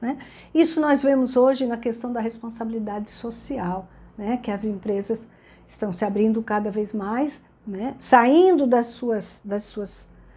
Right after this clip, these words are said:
quatro paredes, né? E indo ao encontro do bem-estar das pessoas que ali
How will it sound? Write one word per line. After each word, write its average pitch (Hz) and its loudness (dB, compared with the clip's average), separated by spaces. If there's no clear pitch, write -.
quatro 220 4
paredes, 220 2
né? 220 -4
E 226 2
indo 277 2
ao 240 -2
encontro 226 -4
do 220 6
bem-estar 240 4
das 240 2
pessoas 240 0
que - -8
ali 214 -4